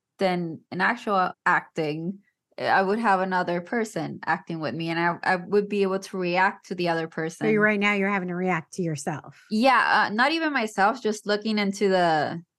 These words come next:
Speaker 1: having the phone in front of me, and, and I'm there, like, watching myself sometimes. So I, I don't, I'm not really re-, I'm trying to react to whatever's happening, and sometimes I feel like it's forced.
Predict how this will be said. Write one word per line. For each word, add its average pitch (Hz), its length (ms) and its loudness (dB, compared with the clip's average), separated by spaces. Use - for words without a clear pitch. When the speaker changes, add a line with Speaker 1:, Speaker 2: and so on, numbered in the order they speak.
Speaker 1:
having 208 320 0
the 190 80 2
phone 196 480 2
in 165 100 -4
front 170 240 0
of 160 80 -2
me, 165 180 -2
and, 185 300 -2
and 190 140 2
I'm 202 240 2
there, 185 540 2
like, 175 180 0
watching 196 380 2
myself 160 540 -2
sometimes. 175 640 0
So 214 80 2
I, 190 300 2
I - 20 2
don't, 185 120 0
I'm 202 180 -2
not 202 180 0
really 214 220 2
re-, 202 260 0
I'm 185 160 0
trying 196 300 -2
to 214 160 -6
react 180 540 0
to 175 460 0
whatever's 190 500 2
happening, 214 560 0
and 202 180 -2
sometimes 180 460 0
I 180 100 2
feel 180 240 0
like 175 160 4
it's - 340 -6
forced. 180 480 2